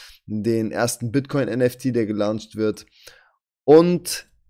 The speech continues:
heute ist ja der Tag, wo die Bitcoin Futures endlich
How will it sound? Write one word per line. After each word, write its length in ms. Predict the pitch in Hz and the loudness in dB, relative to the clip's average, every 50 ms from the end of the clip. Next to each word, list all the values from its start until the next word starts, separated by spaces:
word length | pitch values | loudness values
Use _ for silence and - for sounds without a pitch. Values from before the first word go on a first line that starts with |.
| _ _ _ _ _ _ _ - | _ _ _ _ _ _ _ -12
heute 520 | - 110 131 139 147 160 160 - - 156 | -4 4 6 8 8 8 6 4 4 4
ist 420 | 151 147 147 127 - - 117 113 - | 6 6 4 4 0 -4 -6 -4 0
ja 120 | 127 113 | 0 2
der 180 | 110 104 101 104 | 2 2 0 0
Tag, 500 | 127 123 117 117 120 120 - - - - | 0 2 2 2 2 0 -6 -16 -18 -14
wo 720 | - 107 101 92 92 101 120 123 131 135 139 135 127 101 101 | -14 -12 -12 -12 -6 -2 2 2 4 4 4 4 2 0 -2
die 220 | 110 104 120 117 | -4 -2 -2 -2
Bitcoin 480 | 101 98 113 104 - - 113 98 92 - | -2 -2 -4 -6 -4 -6 -6 -6 -6 -8
Futures 600 | - - - 147 143 - - 139 131 127 - - | -10 -4 -4 -4 -4 -2 -4 -4 -4 -4 -8 -12
endlich 580 | - - 113 107 - - 120 - - - _ | -10 -10 -10 -10 -6 -8 -8 -8 -8 -16 _